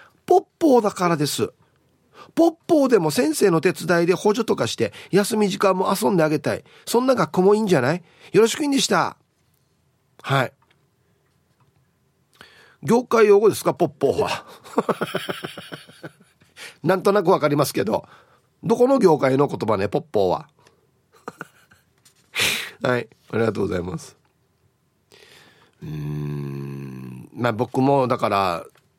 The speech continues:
大学生の頃、教員採-、あ、教員の免許のためにいろんなね、夏休みを返上して、あれね、免許取るって言ったら大学生って夏休み返上しないとダメなんですよ。講座を受けるっつって。しかもずっとですよ。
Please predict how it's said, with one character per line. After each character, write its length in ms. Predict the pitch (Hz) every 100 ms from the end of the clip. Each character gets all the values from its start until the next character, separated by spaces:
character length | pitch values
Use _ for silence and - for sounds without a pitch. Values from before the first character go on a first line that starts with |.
| _ _ -
大 260 | 95 101
学 220 | 95 92
生 180 | - 104
の 120 | 98
頃、 540 | 92 98 92 92 90 92
教 220 | 110 101
員 220 | 101 101
採-、 400 | 98 104 98 98
あ、 240 | 101 92 90
教 240 | 120 104
員 100 | 104
の 80 | 107
免 200 | 107 101
許 120 | 98
の 80 | 101
た 100 | 92
め 120 | 90
に 100 | 90
い 60 | 98
ろ 100 | 98
ん 60 |
な 80 | 104
ね、 120 | 156
夏 240 | 127 101 107
休 160 | 85 92
み 100 | 113
を 60 |
返 160 | 95 95
上 160 | 104
し 80 | 90
て、 220 | 87 85 - - - -
あ 80 | 127
れ 80 | 123
ね、 240 | 127 131 - -
免 160 | - 196
許 120 | 262
取 200 | 214 147
る 40 | 117
っ 20 |
て 40 | _ _ _
言 100 | -
っ 40 | -
た 120 | 82
ら 120 | 85
大 160 | 85 117
学 160 | 104
生 140 | - 110
っ 20 |
て 160 | -
夏 260 | 92 147 185
休 140 | 180
み 100 | 240
返 140 | 180 147
上 140 | 160
し 100 | 117
な 100 | 90
い 80 | 80
と 100 | 95
ダ 120 | 98
メ 100 | 120
な 80 | 98
ん 40 |
で 80 | 73
す 140 | - -
よ。 100 | - _ _ _ _ -
講 200 | 131 110
座 100 | 110
を 40 |
受 120 | 92 98
け 40 |
る 60 | 90
っ 40 |
つ 120 | -
っ 20 |
て。 220 | - 87 - _ _ _ _ _ _ _ _ _ _
し 80 | -
か 80 | 185
も 140 | 139
ず 140 | 120
っ 20 | 311
と 120 | - 330
で 60 |
す 100 | -
よ。 160 | 123